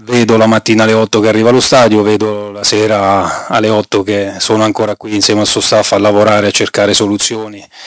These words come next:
a non piangersi addosso anche per, eh, le situazioni che abbiamo vissuto, per gli infortuni o per, eh, diciamo, per cambi magari improvvisi.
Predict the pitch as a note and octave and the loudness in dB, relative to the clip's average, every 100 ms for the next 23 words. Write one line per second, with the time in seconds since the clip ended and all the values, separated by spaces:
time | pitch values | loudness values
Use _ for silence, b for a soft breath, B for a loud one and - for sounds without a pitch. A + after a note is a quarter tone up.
0 | B B B B B - G#2+ G#2+ F#2+ A#2 | B B B B B -6 -4 -4 -2 0
1 | A2 G#2 F#2 A2+ G2+ A2 G#2+ - A2+ G#2+ | 2 2 2 0 0 2 2 2 0 0
2 | G#2+ G#2 G#2 G#2 G#2+ G#2+ G#2 G#2+ G2+ G#2 | -2 -6 -4 -2 -2 -2 0 0 0 0
3 | G#2 G2+ G2+ G2+ G2 G2 G2 G2 G#2 G2+ | 0 0 -2 -2 -2 -4 -2 -2 0 0
4 | G#2+ G#2 G2+ G2+ G#2 G2 G2 - A2 G#2+ | 0 0 -2 -2 -6 -8 -6 -2 0 2
5 | G#2 G2+ G2 G2+ G2+ G2+ - G2+ A2 A2 | 0 0 -2 -4 -2 -2 -2 -4 0 0
6 | G#2+ G#2 G2+ G2+ - G2+ G2 G2 F#2 F#2 | 0 -2 -2 -4 -2 -4 -2 -6 -8 -12
7 | _ _ B B B B B B - - | _ _ B B B B B B -8 -4
8 | G#2+ G2 G2+ G2 G2 G2 G2 G2 G2 G2 | -2 -2 0 0 0 0 -2 -2 -4 -4
9 | F#2+ F#2+ F#2 G2+ G2 - A2+ A2 G#2+ G#2+ | -8 -10 -8 -6 -6 -10 -10 -4 0 2
10 | G#2+ G#2+ G#2+ G#2 G2+ G#2+ G#2+ G#2 A#2+ A#2 | 4 4 2 0 0 0 0 0 -2 2
11 | C#3 D3+ - | 2 2 0